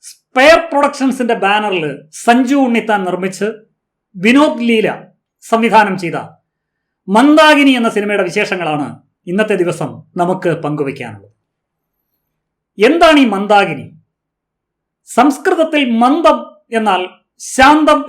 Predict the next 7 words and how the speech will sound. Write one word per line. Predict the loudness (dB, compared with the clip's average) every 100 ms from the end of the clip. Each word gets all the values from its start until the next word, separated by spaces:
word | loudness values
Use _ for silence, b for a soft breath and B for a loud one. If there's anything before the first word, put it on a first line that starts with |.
| -6
എന്നാണ് | -4 -4 -6 -8 -10
അർത്ഥം. | -10 -16 -18 _ _ _ _ _ _ _ _ _ _ _ -6 -2
മന്ദാകിനി | 2 4 4 2 0 0
എന്നാൽ | -2 -2 -8 -14 _ _ _ _ _ -8
ശാന്തമായി | 0 2 4 4 4 4 4 4
ഒഴുകുന്നവൾ | 4 0 0 -2 -4 -10
എന്ന്. | -16